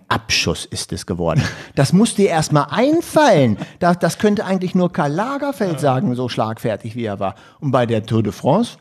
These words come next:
Speaker 1: was denn da passiert? Also nicht bei der Tour, bei der A R D. Was denn bei, was denn da?
Speaker 2: Ja.
Speaker 1: Und dann Angermann so, „Es ist was passiert, liebe Zuschauer, es ist was passiert.“ Also der führende Guerini
Speaker 2: Ja, ja.
Speaker 1: ist, äh, gestürzt durch den Fotografen.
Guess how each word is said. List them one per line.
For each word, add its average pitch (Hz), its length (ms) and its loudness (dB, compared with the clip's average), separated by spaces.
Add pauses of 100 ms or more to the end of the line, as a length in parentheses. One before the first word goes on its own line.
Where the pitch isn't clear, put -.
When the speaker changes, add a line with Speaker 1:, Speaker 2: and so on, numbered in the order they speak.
(360)
Speaker 1:
was 92 180 -8
denn 92 160 -2
da 104 140 2
passiert? 214 640 -2 (160)
Also 123 240 4
nicht 120 220 -2
bei 110 100 2
der 104 80 0
Tour, 131 140 0
bei 107 100 0
der 101 140 0
A 113 160 0
R 113 60 2
D. 113 280 0
Was - 180 -8
denn 92 100 -4
bei, 87 260 -4
was - 180 -10
denn 85 100 -6
da? 165 420 -2 (100)
Speaker 2:
Ja. 113 240 -6 (840)
Speaker 1:
Und 131 420 2
dann 120 480 0
Angermann 120 500 0
so, 107 220 -4
„Es 107 180 -4
ist - 260 -8
was - 140 -8
passiert, 104 440 -6
liebe 117 140 0
Zuschauer, 104 360 -4
es 104 140 -4
ist - 300 -2
was 156 160 -4
passiert.“ 135 440 -4 (200)
Also 117 160 -2
der 110 140 2
führende 160 640 4
Guerini 139 540 6
Speaker 2:
Ja, 175 60 2
ja. 135 60 0
Speaker 1:
ist, 131 180 -2
äh, 131 380 -2
gestürzt 131 540 0
durch 123 100 -2
den 127 140 0
Fotografen. 123 680 -2